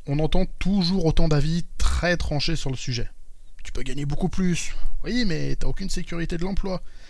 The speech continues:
Oui, mais le marché de l'I T se porte bien actuellement, ça ne présente aucun risque. » « Ouais, ça peut changer, et, et l'administratif, la compta, les charges sociales, t'y as pensé ? » « Non, mais c'est rien, tout ça. Euh, et t'as pensé à ta famille si ta boîte coule ? »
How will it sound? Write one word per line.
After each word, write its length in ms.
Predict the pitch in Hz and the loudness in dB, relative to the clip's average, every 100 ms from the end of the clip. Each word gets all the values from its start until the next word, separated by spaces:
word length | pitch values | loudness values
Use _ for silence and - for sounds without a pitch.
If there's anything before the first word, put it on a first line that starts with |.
| - - - - | -10 -8 -6 -4
Oui, 220 | 131 123 | -2 0
mais 120 | 101 | 2
le 40 | 113 | 0
marché 280 | 110 - 131 | 0 -2 0
de 80 | |
l'I 100 | 117 | 0
T 140 | - - | 2 0
se 80 | - | 0
porte 240 | - 120 | 2 2
bien 220 | 110 147 | 0 -2
actuellement, 520 | 214 - 113 110 185 | 0 0 2 2 0
ça 100 | - | 2
ne 60 | - | 2
présente 300 | - 185 208 | 4 4 2
aucun 200 | 190 208 | 2 0
risque. » « 340 | 165 170 - - - | 0 0 0 6 8
Ouais, 100 | 240 | 8
ça 140 | - | 4
peut 120 | - 214 | 2 0
changer, 320 | 262 226 196 | 0 0 0
et, 640 | 262 196 165 160 151 143 147 151 | 0 -2 -2 -2 -4 -4 -2 2
et 40 | |
l'administratif, 840 | 185 190 196 196 - 180 214 214 - | 2 4 4 4 0 0 0 2 4
la 80 | 156 | 4
compta, 380 | 185 175 180 | 2 4 4
les 80 | 190 | 4
charges 220 | 170 156 | 4 4
sociales, 320 | 180 - 196 - | 4 2 4 4
t'y 100 | 180 | 4
as 60 | |
pensé ? » « 340 | - 180 240 254 - - - - - - - - | 2 -2 -2 -2 -6 -8 -8 -8 -8 -8 -8 -4
Non, 320 | 113 131 143 | 0 2 2
mais 120 | 131 | 2
c'est 200 | 120 135 | 0 0
rien, 400 | 131 139 147 151 | 0 2 2 0
tout 160 | - 120 | 2 0
ça. 480 | - 117 123 127 120 | 2 2 2 0 0
Euh, 200 | 110 107 - - - | -2 0 2 2 2
et 60 | 120 | 2
t'as 120 | 233 | 2
pensé 220 | 170 - | 4 2
à 80 | - | 2
ta 100 | 233 | 2
famille 300 | 240 233 262 | 0 0 2
si 120 | - | 4
ta 120 | 214 | 4
boîte 180 | 202 208 | 4 0
coule ? » 260 | - 254 | -2 -4